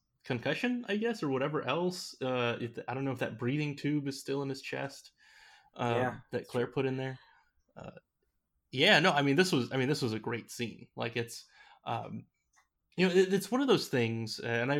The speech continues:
Speaker 1: I, I've kind of complained about this in the past before about, like, superhero T V shows in general, or really a lot of T V shows, like, season one or movie one or however it works is kinda realistic to a degree. Like, maybe they'll try,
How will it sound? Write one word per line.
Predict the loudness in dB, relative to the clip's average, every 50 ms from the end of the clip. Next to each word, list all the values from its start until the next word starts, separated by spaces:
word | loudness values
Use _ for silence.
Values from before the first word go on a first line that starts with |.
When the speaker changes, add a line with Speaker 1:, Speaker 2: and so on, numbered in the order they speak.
| 0 0 -2
Speaker 1:
I, | -2 -2 -4 -6 -12 _ _ _ -6 -4
I've | -4 -4
kind | 0 0 2 2 2
of | 0 2
complained | 0 -2 0 0 0 0 0 2 0
about | 0 0 0 0 0
this | -4 -4 -4
in | -4 -4
the | -4
past | -2 -2 -2 -2 -2 -4
before | -8 -6 -2 0 0
about, | 2 2 0 -4 -4 -4
like, | -6 -6 -6 -8 _ -20 -20 -12 -2
superhero | 0 0 2 2 2 4 6 6 6 6 4 2
T | -2 -4 -2
V | -2 -2 -2
shows | -2 -2 -2 -2 -2 -2
in | -2 -2 -2
general, | -2 -2 -2 -2 -2 -4 -4 -4 -2
or | -2 0
really | 2 4 4 4 6 4
a | 2
lot | 2 0 -4 -6 -2 -2
of | -2 -2 -2 -6
T | -6 -6 -4
V | -2 -2 -4
shows, | -2 -2 -2 0 0 -2 -4 -6
like, | -6 -8 -8 _ _ -20 -20 -20 _
season | -8 -2 0 0 0 2 2 2 2 2
one | 2 0 0 0 0 0 -2 -2 -6 -8 -12 _ _ _ _ _ _ _ _ _ _ _
or | -4 -2 -2
movie | 0 0 2 2 2 2 2 2
one | 2 2 2 2 2 0
or | 0
however | 0 0 0 0 0 -2
it | 0
works | 0 0 0 -2 -4 -6
is | -6 -6 -6 -8 _ -12 -12 -12 -6 -4
kinda | -4 -2 0 0 2 2 0 0
realistic | 0 -2 -2 -2 -2 -2 -2 -4 -4 -4 -2 -4 -4 -4 -6 -16 -20 -20 _ _ -4
to | -2 0 2
a | 2
degree. | 0 0 0 0 0 0 0 0 0
Like, | -2 -2 -4 -4
maybe | -4 -4 -2
they'll | -2 -2 -4
try, | -4 -6 -8 -6 -6 -6